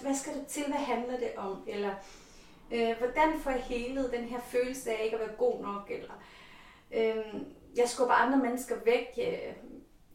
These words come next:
jeg er bange for at handle i min forretning, eller hvad det kan være.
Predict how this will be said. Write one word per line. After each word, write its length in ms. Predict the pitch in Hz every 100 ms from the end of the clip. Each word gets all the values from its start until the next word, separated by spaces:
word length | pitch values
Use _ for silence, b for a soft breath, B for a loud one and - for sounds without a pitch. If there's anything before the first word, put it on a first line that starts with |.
| -
jeg 100 | 233
er 60 | 226
bange 240 | 233 277
for 80 | 269
at 60 | 233
handle 240 | 226 240
i 80 | 240
min 100 | 208
forretning, 600 | - 185 175 - 220 202
eller 120 | 214
hvad 100 | 302
det 220 | 415 415
kan 120 | 247 185
være. 120 | -